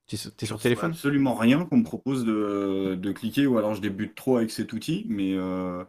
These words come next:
Speaker 1: Écoute, on s'entend, c'est ce qui compte, donc on va, on va s'écouter tout de suite.
Speaker 2: Ouais, bah, ça a l'air.
Speaker 1: Alors, qu'est-ce que tu as pensé, toi, du coup, de toute cette polémique autour de Tipeee ?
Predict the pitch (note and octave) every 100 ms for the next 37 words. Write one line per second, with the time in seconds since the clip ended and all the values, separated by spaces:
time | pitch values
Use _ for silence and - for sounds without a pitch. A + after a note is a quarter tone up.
0 | _ C3+ - - - C3+ C#3+ C#3+ B2+ -
1 | A2 A#2 - A2 - G#2+ G#2 G2+ G#2 -
2 | G2 F2+ F#2 E2 - - A#2+ - C2 -
3 | - _ - G2 - _ _ _ _ _
4 | _ _ _ _ _ - A2 - A2 -
5 | - _ _ _ _ _ _ _ _ _
6 | - D2+ F2+ D#2+ D#2+ D2 D2 F2 B2 -
7 | G#2 - D#3+ E3 - C3 C3 B2 C#3+ B2+
8 | A#2 - C3+ B2+ A2+ A#2+ A#2 - B2+ B2+
9 | B2+ C3 B2 A2 A2+ A2+ G#2+ A#2+ - A#2+
10 | A#2 B2